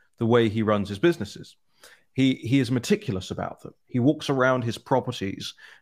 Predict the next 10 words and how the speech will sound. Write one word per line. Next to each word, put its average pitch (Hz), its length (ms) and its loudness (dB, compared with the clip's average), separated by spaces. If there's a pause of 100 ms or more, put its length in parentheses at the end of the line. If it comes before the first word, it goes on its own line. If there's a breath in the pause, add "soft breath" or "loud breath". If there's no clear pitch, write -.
and 123 100 2
if 120 140 -2
the 127 100 0
trim 127 680 2 (260)
on 127 120 0
the 120 80 0
tablecloth 117 1000 2
is - 160 -10
too 117 220 0
long, 107 500 0